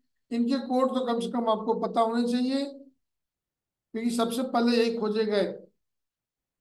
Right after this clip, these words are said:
और nonsense खोजा, खोजा गया, यूएजी,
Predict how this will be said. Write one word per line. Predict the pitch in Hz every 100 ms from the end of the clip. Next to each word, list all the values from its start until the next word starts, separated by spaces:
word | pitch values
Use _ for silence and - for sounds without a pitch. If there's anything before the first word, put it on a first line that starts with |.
| _ _ _ _ _ _ -
और | 208
nonsense | 208 220 233 233 277 294 254
खोजा, | 262 254 240 - - -
खोजा | 233 233 226
गया, | 220 202 - - - _ _ _ _ _ _ _ _ _ _ _ _ _ _ _ _ _ -
यूएजी, | 196 233 254 277 254 262 262 226